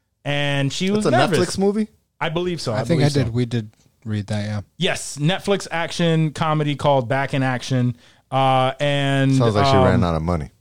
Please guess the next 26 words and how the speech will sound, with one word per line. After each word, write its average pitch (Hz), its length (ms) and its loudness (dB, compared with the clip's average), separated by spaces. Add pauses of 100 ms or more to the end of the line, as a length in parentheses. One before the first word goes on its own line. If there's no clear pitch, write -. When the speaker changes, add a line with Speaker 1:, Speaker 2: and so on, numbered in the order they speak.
(180)
Speaker 1:
Diaz 196 460 2
and 196 120 2
Fox, 185 640 -2
uh, 170 60 -2 (200)
I, 170 240 -10 (100)
I - 20 -8
think 233 220 -8
she's 269 220 -4
married 135 460 -4
to 117 120 -10
someone 135 460 -8
with 147 220 -8
money. 120 400 -8 (300)
Speaker 2:
Mm. 87 360 -8 (240)
Speaker 1:
I 113 60 -20
wanna 135 240 -10
say. 131 380 -8 (260)
I, 120 140 -14
uh, 117 560 -12
I 120 80 -14
can't 139 240 -12
recall 131 340 -2
right 117 180 -4
now, 120 320 -4
but 127 260 -4
Speaker 2:
Okay. 135 100 -4